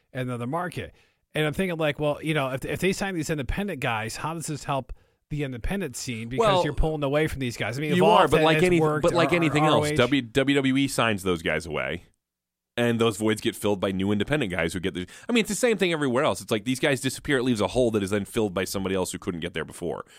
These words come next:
Speaker 2: who didn't have the opportunity before. So that it creates an opening for somebody else. I mean, we're never gonna run out of wrestlers. There, people will
Speaker 1: Oh,
Speaker 2: keep
Speaker 1: yeah.
Speaker 2: signing up to become professional wrestlers,
Speaker 1: <laughs>
Speaker 2: and they'll, we'll see new people step to the forefronts of the independents. You know,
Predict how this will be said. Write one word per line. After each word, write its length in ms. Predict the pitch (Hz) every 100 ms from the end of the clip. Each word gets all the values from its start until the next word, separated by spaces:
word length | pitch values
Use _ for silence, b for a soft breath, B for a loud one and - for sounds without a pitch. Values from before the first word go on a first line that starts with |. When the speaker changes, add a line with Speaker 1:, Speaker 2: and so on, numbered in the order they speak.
| B
Speaker 2:
who 100 | 110
didn't 160 | 107 101
have 100 | 90
the 120 | 92
opportunity 420 | 82 - 92 78
before. 480 | 73 - 107 76 69 B B
So 140 | - 107
that 180 | 107 -
it 120 | 107
creates 320 | 117 104 95
an 80 | 95
opening 280 | 101 98 87
for 60 |
somebody 260 | - 85 92
else. 160 | 101 B B -
I 60 |
mean, 220 | 139 147 139
we're 120 | 156
never 180 | 170 180
gonna 160 | 147 117
run 160 | 113
out 120 | 104
of 60 | 87
wrestlers. 520 | 107 - - 62 - -
There, 200 | 113 98
people 280 | 156 156
will 100 | 127 107
Speaker 1:
Oh, 40 |
Speaker 2:
keep 180 | - 117
Speaker 1:
yeah. 60 |
Speaker 2:
signing 280 | - 110 101
up 80 | 95
to 80 | -
become 240 | 90 90
professional 360 | - 87 - 80
wrestlers, 440 | 104 107 73 64 - -
Speaker 1:
<laughs> 220 | - 123
Speaker 2:
and 580 | 117 117 113 110 104 92 - _
they'll, 640 | - 113 107 131 131 120 - _ _ _ _ _
we'll 220 | - 120 135
see 200 | - 139
new 240 | 123 131
people 300 | - 113 123
step 200 | - 117
to 60 | 110
the 100 | 113
forefronts 400 | 113 110 117 110
of 40 |
the 100 | 113
independents. 580 | 117 123 190 - - -
You 120 | - 107
know, 160 | 123